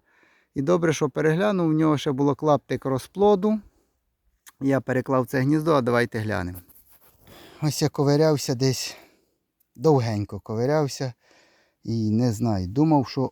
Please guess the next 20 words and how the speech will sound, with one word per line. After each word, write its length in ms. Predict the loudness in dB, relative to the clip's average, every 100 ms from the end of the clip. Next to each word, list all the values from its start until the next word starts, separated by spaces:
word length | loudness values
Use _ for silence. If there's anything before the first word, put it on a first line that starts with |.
| _
ось 200 | -4 -4
це 260 | -6 -4 -2
ось, 380 | 0 -2 -2
о, 80 | -4
бачите, 400 | -2 -4 -4 -8
думав, 300 | -4 -2 -2
що 180 | -4 -14 -8
ось 300 | -8 -8 -2
це, 260 | -2 -2 -8 _ _ _ _ _ -8
е, 100 | -8
кліщ, 460 | -8 -4 -2 -2 -2
а 80 |
то, 220 | -4 -2 -2
оказується, 880 | -2 -4 -4 -2 -4 -4 -4 -4 -8 _ -20 -20 -12
головка, 640 | -6 0 2 2 0 -8 -6
очі, 440 | -4 -4 -4 -6 -8
і 60 |
то 220 | -10 -4 -2
не 160 | -2
кліщ. 560 | -4 -4 -4 -4 -10